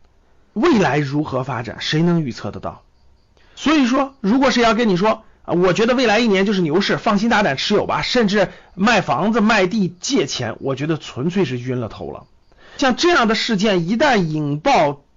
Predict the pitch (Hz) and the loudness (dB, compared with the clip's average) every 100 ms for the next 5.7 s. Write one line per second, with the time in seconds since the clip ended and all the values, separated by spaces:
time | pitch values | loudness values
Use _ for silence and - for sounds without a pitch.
0 | _ _ _ _ - 196 208 151 139 135 | _ _ _ _ -2 0 2 0 0 -2
1 | 160 233 247 143 127 151 147 139 139 131 | 0 0 0 -2 0 -2 -2 -6 -6 -4
2 | 107 92 - _ - 214 220 214 - 120 | -6 -6 -14 _ -4 0 0 -2 -6 -8
3 | 95 143 190 127 73 - _ _ _ _ | -6 -4 -2 -4 -8 -14 _ _ _ _
4 | _ - 151 143 143 123 165 220 175 101 | _ -6 -4 -2 -4 -2 0 2 0 -2
5 | - 175 190 - 104 80 | -6 -2 -2 -2 -6 -10